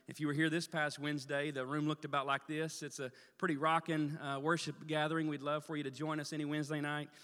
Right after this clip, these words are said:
in here at six thirty, but send students our way, please. This morning, as Keaton said, we are still in our series of Kingdom Heroes.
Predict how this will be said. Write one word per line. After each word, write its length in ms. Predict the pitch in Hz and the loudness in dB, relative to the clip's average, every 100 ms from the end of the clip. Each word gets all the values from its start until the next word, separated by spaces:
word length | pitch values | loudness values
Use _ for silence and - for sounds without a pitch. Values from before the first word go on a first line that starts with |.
| - - | -20 -10
in 140 | 143 139 | -4 -2
here 180 | 143 139 | 0 0
at 80 | |
six 280 | - 151 - | 0 -4 -4
thirty, 380 | - 143 139 131 | -2 0 0 -2
but 220 | 127 120 | -4 -4
send 320 | - 156 151 | -2 -2 -2
students 480 | 147 160 143 123 - | -2 -4 -4 -4 -6
our 240 | - 131 123 | -4 -2 0
way, 240 | 135 131 | -2 -4
please. 540 | - 147 135 113 - - - _ _ | -4 -6 -4 -8 -10 -18 -20 _ _
This 180 | - 156 | -4 0
morning, 360 | 185 214 190 170 | 2 4 6 4
as 160 | 151 | 2
Keaton 300 | - 196 170 | -2 -2 0
said, 260 | 156 196 185 | 0 4 6
we 120 | 175 | 6
are 60 | 160 | 4
still 260 | - 190 180 | 2 0 2
in 100 | 180 | 2
our 220 | 160 151 - - - | 0 -2 -8 -20 -8
series 480 | - 214 208 185 147 | -2 4 6 6 6
of 240 | 147 147 | 2 0
Kingdom 360 | - 208 190 170 | 2 2 4 4
Heroes. 680 | 165 190 160 127 110 110 | 4 4 4 4 0 -6